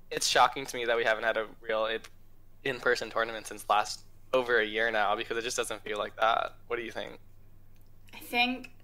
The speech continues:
Speaker 2: yes, I agree, 'cause I think the rollback definitely saved Melee in a, in a massive way. Like, I think if I'd have
Speaker 1: Mm-hmm.
Speaker 2: not, 'cause I, I don't come from a particularly, uh, thriving region. Like,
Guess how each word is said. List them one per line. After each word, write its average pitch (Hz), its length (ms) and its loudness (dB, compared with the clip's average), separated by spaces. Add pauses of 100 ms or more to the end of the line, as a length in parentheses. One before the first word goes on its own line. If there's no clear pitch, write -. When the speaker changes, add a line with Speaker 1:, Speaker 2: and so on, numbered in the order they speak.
(1120)
Speaker 2:
yes, 254 500 6
I 269 140 10
agree, 262 420 4
'cause 277 140 -2
I 262 80 6
think 294 420 2
the 220 80 -6
rollback 220 400 2
definitely 196 300 -8
saved 196 280 -4
Melee 180 280 -4
in 180 80 -4
a, 175 400 -4
in 185 120 -2
a 165 220 -2
massive 214 580 4
way. 180 340 -4
Like, 233 220 8
I 269 120 8
think 285 360 6
if 254 120 2
I'd 254 160 12
have 269 80 2
Speaker 1:
Mm-hmm. 240 140 -4
Speaker 2:
not, 226 440 2
'cause 262 140 -2
I, 285 280 8
I 262 100 10
don't 311 160 4
come 285 180 2
from 277 160 -2
a 247 60 -2
particularly, 220 920 -2
uh, 208 300 8
thriving 214 540 2
region. 190 320 -2
Like, 185 260 -2